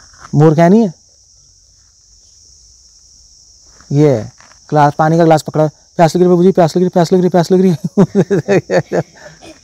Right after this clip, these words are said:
क्या कहेंगे, पागल है क्या? तो यार, अब भगवान के पास आ गए, मंदिर में आ गए, भक्ति में आ गए, फिर भी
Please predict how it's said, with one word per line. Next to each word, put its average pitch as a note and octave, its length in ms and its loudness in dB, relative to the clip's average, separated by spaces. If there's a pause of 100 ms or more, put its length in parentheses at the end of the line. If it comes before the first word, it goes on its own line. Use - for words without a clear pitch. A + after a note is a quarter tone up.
(520)
क्या F3+ 160 4
कहेंगे, F3 220 0
पागल E3+ 400 2
है F#3 80 2
क्या? G3+ 260 0 (2250)
तो E3+ 60 -2
यार, F#3+ 260 4
अब G3 120 2
भगवान D#3 420 -4
के F#3 60 -4
पास E3+ 320 -2
आ D#3 140 0
गए, D3 200 0
मंदिर D3+ 380 -2
में F3 100 -2
आ D3 160 -4
गए, C#3+ 160 -4
भक्ति D3 380 -6
में F3+ 80 0
आ D#3 120 2
गए, E3 200 0 (340)
फिर D3 180 -2
भी D3+ 200 -2